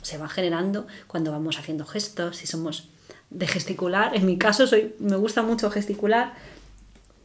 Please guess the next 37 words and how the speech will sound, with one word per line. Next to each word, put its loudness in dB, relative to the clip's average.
entonces 6
pues 4
ahí 8
vamos 4
a 0
notar 0
que -4
se -2
van 0
generando -2
esas -6
arrugas. -8
Bueno, 0
pues -14
para -2
evitarlas 2
es -6
evitar 2
que -4
las -2
de -2
expresión 0
se -2
conviertan 0
en -2
arrugas 0
instaladas, -2
pues -8
hacer -6
un -12
poquito -8
de -6
ejercicio -6
y 2
relajar -4
el 0
músculo. -4